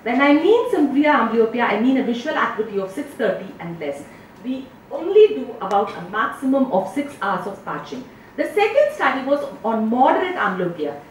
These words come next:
and this was published in the American Journal of Ophthalmology in two thousand three, again in two thousand three, and this study showed the results with atropine penalization as against to pe-,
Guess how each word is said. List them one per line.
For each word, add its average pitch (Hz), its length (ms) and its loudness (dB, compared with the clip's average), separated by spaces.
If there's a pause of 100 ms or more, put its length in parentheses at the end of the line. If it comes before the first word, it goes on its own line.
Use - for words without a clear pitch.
(140)
and 208 180 -4
this 466 180 6
was 539 220 6
published 233 500 2
in 185 80 -6
the - 140 -4
American 370 480 6
Journal 262 340 6
of 214 220 2
Ophthalmology 202 600 0
in 170 120 -8
two 196 160 -14
thousand 240 400 -4
three, 285 220 -6
again 320 420 0
in 392 60 -8
two 233 160 -12
thousand 208 340 -8
three, 180 200 -14 (400)
and 214 180 -6 (100)
this 539 380 4
study 190 400 -2 (540)
showed 381 580 -2
the 226 180 6
results 320 580 2
with 262 120 -6 (220)
atropine 392 560 2
penalization 196 960 -2 (100)
as 202 200 -4
against 214 400 -4
to 214 60 -12
pe-, - 260 -12